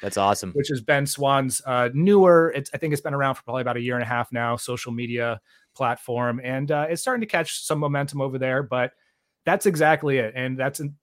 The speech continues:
Speaker 2: the, the important thing to do is to not just stay focused on one. And I know that's people's tendency. And I know it's easier because you get really comfortable in just one social media setting. But guys, I'm telling you, as a survivor of the censorship wars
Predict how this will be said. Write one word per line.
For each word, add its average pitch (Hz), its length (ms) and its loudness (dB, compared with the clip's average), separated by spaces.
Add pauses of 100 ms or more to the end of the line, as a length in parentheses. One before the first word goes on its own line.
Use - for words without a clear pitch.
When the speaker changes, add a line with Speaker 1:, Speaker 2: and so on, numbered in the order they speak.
(100)
Speaker 2:
the, 143 80 -12 (200)
the 147 60 -4
important 147 380 0
thing 143 180 0
to 143 100 -4
do 120 320 -2
is 117 260 -6
to 123 460 -4 (720)
not 160 340 2
just 160 200 -2
stay 156 200 0
focused 143 420 -2
on 127 200 -2
one. 120 260 -4
And 113 100 -6
I 120 60 -4
know 147 160 0
that's 160 220 -4
people's 143 360 -8
tendency. 117 600 -8
And 107 100 -8
I 113 60 -6
know 147 160 2
it's 156 160 -2 (160)
easier 135 640 -4
because 120 340 -10
you 123 60 -10
get 127 200 -4
really 143 220 -2
comfortable 127 640 -2
in 120 400 -6
just 131 200 -4
one 127 340 0
social 127 360 -4
media 120 320 -2
setting. 113 480 -4 (460)
But 131 240 0
guys, 143 260 6
I'm 127 140 -2
telling 160 300 0
you, 113 280 -2
as 123 240 0
a 123 80 -4
survivor 135 800 0
of 123 260 -4
the 127 80 -6
censorship 139 560 -6
wars 120 520 -4